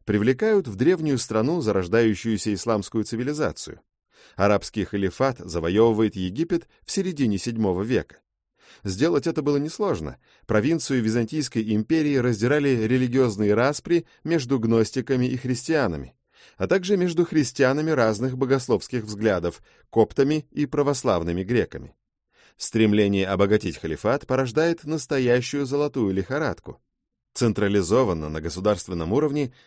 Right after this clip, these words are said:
начинаются раскопки древнеегипетских пирамид, храмов, гробниц и прочих зданий, хранилищ несметных богатств. С девятого века поиск сокровищ становится официальной профессией,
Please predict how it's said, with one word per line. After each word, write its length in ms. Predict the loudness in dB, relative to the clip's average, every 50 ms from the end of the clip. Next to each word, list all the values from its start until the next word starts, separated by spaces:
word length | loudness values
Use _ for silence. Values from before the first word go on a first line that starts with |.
| _ _
начинаются 600 | -2 0 0 0 0 -2 0 0 0 -2 0 0
раскопки 520 | 0 0 0 0 -2 -2 -4 -2 -2 -2 0
древнеегипетских 920 | 0 0 0 0 0 -2 -2 -4 -6 -8 -8 -8 -10 -10 -8 -10 -10 -6
пирамид, 560 | -2 0 0 2 0 0 0 0 -2 -2 -4 -8 -14
храмов, 580 | -10 -8 -6 -4 -4 -2 -2 -2 -4 -4 -4
гробниц 580 | -4 -2 -2 -2 -2 -2 -2 -2 -2 -4 -6 -10 _ _ _
и 100 | -2 -2
прочих 380 | 0 2 2 2 2 0 -4 -4
зданий, 500 | -4 -2 -2 0 0 -2 -4 -8 -12 -18 _ _ _
хранилищ 580 | -10 -6 -2 -2 0 0 2 0 0 -2 -2 -2
несметных 600 | -4 -2 -2 -2 -2 -2 -2 -2 -4 -10 -6 -2
богатств. 580 | -2 -2 0 -2 -4 -6 -8 -14 -20 -20 -20 _ _ _ _ _ _ _ _ _ -20 -18 _
С 120 | -12 -6
девятого 500 | -2 2 2 4 2 2 0 -2 -2 -2
века 340 | -2 -2 -2 -2 -4 -6 -6 -8 _ _ _ _ _
поиск 320 | 4 6 6 6 6 2
сокровищ 500 | -2 -2 -2 0 2 2 2 2 0 -2
становится 540 | -4 -2 -2 -2 0 0 -2 -2 -2 -2 -2
официальной 680 | -2 -2 -2 -2 -2 -2 0 0 0 0 0 0 -2 -2
профессией, 760 | -2 -4 -2 0 0 0 0 0 0 0 0 0 0 -2